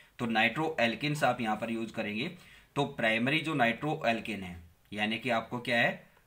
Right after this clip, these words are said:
आर सी एन एच टू, ये तो क्या है? प्राइमरी नाइट्रो एल-, सॉरी, एन ओ टू,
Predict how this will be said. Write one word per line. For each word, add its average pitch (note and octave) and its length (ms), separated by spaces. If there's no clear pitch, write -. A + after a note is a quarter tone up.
आर A#2 300
सी A#2+ 560
एन A2 180
एच G#2+ 260
टू, F#2 60
ये A2+ 100
तो A#2+ 120
क्या B2 160
है? C3 80
प्राइमरी B2 580
नाइट्रो A2+ 480
एल-, A2+ 220
सॉरी, F2+ 240
एन A#2+ 180
ओ A2 60
टू, F2+ 180